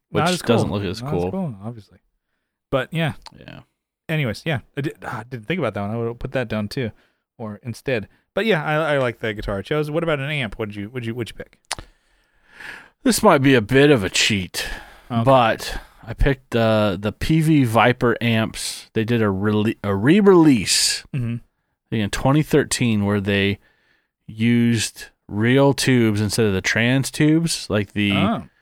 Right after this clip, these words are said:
Speaker 2: transistor-based tubes.
Speaker 1: Mm-hmm.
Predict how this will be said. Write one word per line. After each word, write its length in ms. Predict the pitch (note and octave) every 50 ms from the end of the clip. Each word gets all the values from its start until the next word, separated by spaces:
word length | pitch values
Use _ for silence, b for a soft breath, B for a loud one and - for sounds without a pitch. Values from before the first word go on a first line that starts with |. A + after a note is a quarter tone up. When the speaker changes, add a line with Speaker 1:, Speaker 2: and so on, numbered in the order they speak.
| _ _ -
Speaker 2:
transistor-based 1400 | - - C3+ A#2+ A2+ G2+ A#2 B2 - - - C3+ C3 C3 C3 C3 C3 B2 F2 A2+ - B2+ A#2+ C3 B2+ - -
tubes. 520 | - C#3+ C#3+ D3 D#3 E3 D#3+ - - - -
Speaker 1:
Mm-hmm. 200 | E3 C#3 C#3 C#3